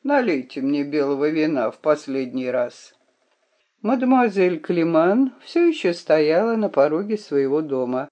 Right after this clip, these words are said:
Мигре подошёл к машине – открыл дверцу, проговорив: «Разрешите?» Усевшись на заднее сиденье, он бросил, наконец, шофёру уголовной полиции: «На набережную».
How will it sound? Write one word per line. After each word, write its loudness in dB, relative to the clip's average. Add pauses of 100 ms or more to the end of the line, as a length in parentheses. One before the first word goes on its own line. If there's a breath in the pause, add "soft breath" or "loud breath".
(280)
Мигре 2
подошёл -4
к -20
машине – -8 (180 soft breath)
открыл -2
дверцу, -6
проговорив: -6 (260)
«Разрешите?» -4 (640)
Усевшись -2
на 0
заднее 2
сиденье, -2
он -2
бросил, -2
наконец, -2
шофёру -2
уголовной -2
полиции: -6 (400 soft breath)
«На 2
набережную». -4